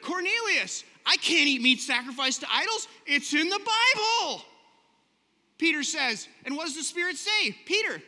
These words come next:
kill and eat. Don't call unclean what I've called clean." We have a massive shift from what was the Bible, Scripture for a Jewish Torah-believing person,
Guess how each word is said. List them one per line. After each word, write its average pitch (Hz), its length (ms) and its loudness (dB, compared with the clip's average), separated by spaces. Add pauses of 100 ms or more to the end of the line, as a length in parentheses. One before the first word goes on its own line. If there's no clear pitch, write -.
(140)
kill 370 260 -2
and 370 80 -6
eat. 359 240 -2
Don't 359 220 -6
call 277 260 -6
unclean 240 380 -4
what 247 80 -6
I've 269 180 -4
called 302 280 -8
clean." 359 360 -6 (440)
We 359 160 0
have 381 200 -2
a 330 120 -2
massive 370 540 0
shift - 380 0
from 247 240 -6
what 277 160 -8
was 269 220 -6
the 240 100 -8
Bible, 254 500 -2
Scripture 311 640 -6
for 220 220 -10
a 196 60 -8
Jewish 269 580 -6
Torah-believing 285 880 -8 (140)
person, 294 480 -6